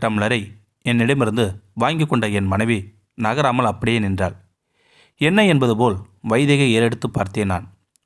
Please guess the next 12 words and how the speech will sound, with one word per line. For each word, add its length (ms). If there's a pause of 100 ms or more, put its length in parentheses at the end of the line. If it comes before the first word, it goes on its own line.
(160)
"உங்க 180
பையனும் 480 (440)
மருமகளும் 560 (460)
நாளை 240
காலையில 420
ஹனிமூன் 400
முடிஞ்சிட்டு 400 (360)
சிம்லா 360
இருந்து 260
திரும்பி 260
வராங்க. 320 (580)
சரி, 280